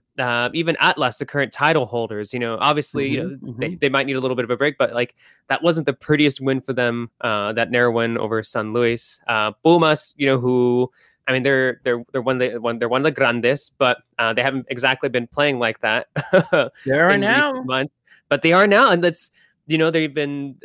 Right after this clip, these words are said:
Speaker 1: they've been carried by, uh, some of those, uh, they have the, was it Diogo, Rogerio,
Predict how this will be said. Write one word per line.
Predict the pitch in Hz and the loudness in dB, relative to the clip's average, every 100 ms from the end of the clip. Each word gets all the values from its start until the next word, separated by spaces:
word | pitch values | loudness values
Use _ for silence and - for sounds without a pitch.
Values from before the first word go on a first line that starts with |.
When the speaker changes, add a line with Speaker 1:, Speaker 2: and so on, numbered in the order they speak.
| 80 156 | -12 -8
Speaker 1:
they've | 147 | -6
been | 139 131 | -6 -8
carried | - 151 160 139 | -6 -2 -2 -2
by, | 131 131 131 127 131 127 | -4 -2 -2 -4 -4 -4
uh, | 113 104 85 139 | -6 -8 -12 -10
some | - 147 | -6 -4
of | 139 | -2
those, | 135 135 127 | -2 -2 0
uh, | 123 117 - | 0 -2 -4
they | 117 | -6
have | 127 123 | -4 -4
the, | - 120 107 - - _ _ | -2 -2 -2 -10 -12 _ _
was | 143 127 | -12 -12
it | - | -4
Diogo, | 135 151 151 160 151 | 2 2 4 2 2
Rogerio, | 123 - 160 151 151 147 | 0 2 2 4 4 2